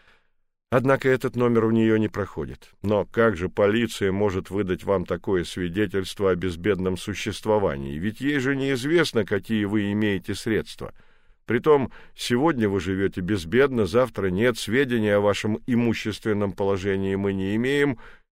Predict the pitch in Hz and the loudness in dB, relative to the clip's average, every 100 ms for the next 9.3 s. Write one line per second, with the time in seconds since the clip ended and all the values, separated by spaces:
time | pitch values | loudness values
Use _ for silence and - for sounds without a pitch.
0 | _ _ _ _ _ 85 135 135 139 113 | _ _ _ _ _ -4 -2 0 0 0
1 | - 92 90 - 98 98 87 87 95 92 | -2 -2 -2 -2 -2 -2 -2 -2 0 0
2 | 90 95 95 - 120 139 143 - 139 135 | 0 -2 -2 0 0 0 -4 2 2 2
3 | 110 107 110 123 110 90 - 113 139 175 | -4 -2 -2 -2 -2 -6 0 0 2 0
4 | 151 - - - - - - 135 156 135 | 0 -4 -20 -20 -20 -12 -2 0 2 2
5 | 139 143 127 131 131 113 98 92 92 82 | 4 4 6 4 2 2 2 2 -2 0
6 | 110 - 151 139 123 - 123 117 107 104 | 0 2 0 2 -2 -2 0 0 0 -2
7 | 98 131 127 101 98 92 95 92 92 107 | -4 -2 -4 -2 -2 0 0 0 0 0
8 | 107 101 107 104 - 110 117 - - 120 | -4 -2 -2 -2 -4 -2 -2 -4 -14 -14
9 | 87 90 | -14 -18